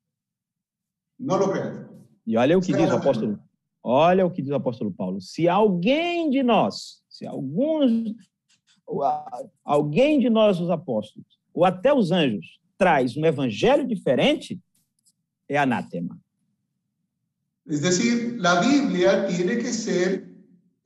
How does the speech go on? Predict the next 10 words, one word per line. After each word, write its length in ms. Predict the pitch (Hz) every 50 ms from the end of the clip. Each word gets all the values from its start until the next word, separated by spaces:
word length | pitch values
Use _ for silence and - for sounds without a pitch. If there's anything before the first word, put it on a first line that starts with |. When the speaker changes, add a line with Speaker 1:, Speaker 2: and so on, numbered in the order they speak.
| - -
Speaker 1:
la 320 | 165 151 151 147 139 - -
piedra 600 | - - 180 208 233 277 302 294 - - 233 -
de 220 | 165 160 151 - -
toque 680 | - 220 214 196 190 180 175 175 190 202 - - 156 143
donde 640 | 135 185 185 180 170 165 160 165 165 170 170 160
nosotros 640 | 151 160 165 - - - 262 247 - 240 220 208 -
podemos 460 | - 170 180 208 202 208 202 - -
comparar 960 | - 170 165 - - - 151 147 147 185 208 214 220 220 214 - - - - -
si 560 | - - - 170 156 151 160 - - - - -
la 180 | 139 143 - -